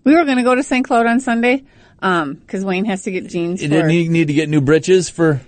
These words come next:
Speaker 1: for
Speaker 2: the
Speaker 1: Sam-,
Speaker 2: wedding?
Speaker 1: yeah, Samantha's wedding. And then I was
Speaker 2: They
Speaker 1: like,
Speaker 2: were closed because it's winter.
Speaker 1: Yeah, I know.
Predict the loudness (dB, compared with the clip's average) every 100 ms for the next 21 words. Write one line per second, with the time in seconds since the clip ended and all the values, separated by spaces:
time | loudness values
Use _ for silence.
0 | -20 -20 -20 -2 0 2 -2 -4 0 4
1 | 4 2 -2 -2 0 0 2 0 2 2
2 | 2 0 0 2 2 0 -4 -2 0 2
3 | 4 4 4 2 4 6 8 6 4 2
4 | 4 4 2 2 2 4 4 4 0 0